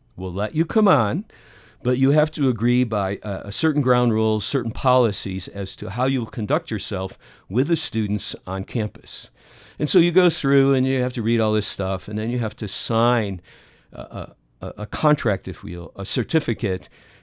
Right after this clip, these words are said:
uh, saying that you'll promise to abide by, uh, these policies. And you really need that certificate if you want to go in and talk to anybody of importance. They're gonna wanna go, "Okay,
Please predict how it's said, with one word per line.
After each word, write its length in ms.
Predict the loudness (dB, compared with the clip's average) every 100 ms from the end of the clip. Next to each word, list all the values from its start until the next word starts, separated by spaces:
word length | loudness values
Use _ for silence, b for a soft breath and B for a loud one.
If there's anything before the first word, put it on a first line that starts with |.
| b
uh, 120 | -14
saying 320 | -10 -4 0 0
that 180 | -2
you'll 100 | -4
promise 460 | -6 -2 0 0 -2
to 180 | -6 -4
abide 400 | -2 0 0 -2
by, 340 | -4 -6 -8 -10
uh, 80 | -12
these 520 | -10 -8 -8 -8 -14
policies. 720 | -8 -6 -4 -6 -12 -14 -16 -20 B B B B B B
And 360 | 0 2 2 -4 _ _ _
you 140 | -4
really 260 | 0 4 6
need 200 | 8 6
that 160 | 4 2
certificate 640 | 0 2 0 0 -2 0
if 160 | 0 0
you 80 | 4
want 200 | 4 4
to 40 |
go 220 | 2 2
in 100 | 2
and 100 | 0
talk 280 | 0 0 0
to 120 | -2
anybody 680 | 0 0 2 0 0 -2 -4
of 140 | -6
importance. 580 | -6 0 2 2 -2 -10
They're 200 | -6 -4
gonna 180 | -2 -2
wanna 240 | -2 -2 -2
go, 200 | -4 -4
"Okay, 380 | 0 0 0